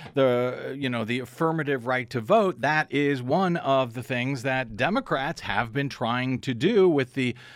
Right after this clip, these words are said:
uh, uh, the, the Right to Vote Act in Congress,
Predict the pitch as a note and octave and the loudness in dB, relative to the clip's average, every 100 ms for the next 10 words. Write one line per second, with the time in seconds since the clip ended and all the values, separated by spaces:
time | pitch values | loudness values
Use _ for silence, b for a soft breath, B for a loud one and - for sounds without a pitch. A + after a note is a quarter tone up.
0 | B B - B2 B2 A#2+ A#2+ B2 B2 A#2+ | B B -2 0 2 2 0 0 0 0
1 | A#2+ B2 B2 A#2+ A#2 A2 B2 B2+ - B2 | 0 0 -2 -2 -4 0 -2 -2 -2 0
2 | A#2 D3 D#3 B2 B2+ D3 - - B2 G#2 | 0 0 -2 -4 -4 -4 -10 -10 -8 -6
3 | G2 - C#3 D#3+ F3 C4 - - | -8 -4 -2 0 2 0 -2 -10